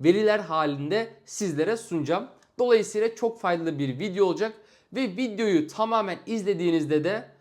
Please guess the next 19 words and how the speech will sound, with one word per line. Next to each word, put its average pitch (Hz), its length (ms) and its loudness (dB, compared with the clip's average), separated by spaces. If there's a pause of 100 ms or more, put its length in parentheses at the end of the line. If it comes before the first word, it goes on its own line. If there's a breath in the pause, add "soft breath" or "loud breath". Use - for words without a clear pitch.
(160 soft breath)
son 277 300 -4
bir 277 80 -2
ayda 185 300 -2
nasıl 214 340 -4
çalışırsam 220 840 -4
dereceye 214 540 2
bir 240 100 -2
adım 196 280 -2
daha 170 180 -4
yaklaşırım 175 600 -4
sorusunun 202 560 -2 (340 loud breath)
cevabını 196 440 2
almış 190 320 0
olacaksınız. 170 720 -2 (420 soft breath)
İsterseniz 240 520 -4
hiç 240 180 -8
vakit 202 260 -4
kaybetmeden 202 640 0 (280 loud breath)
hızlıca 220 540 0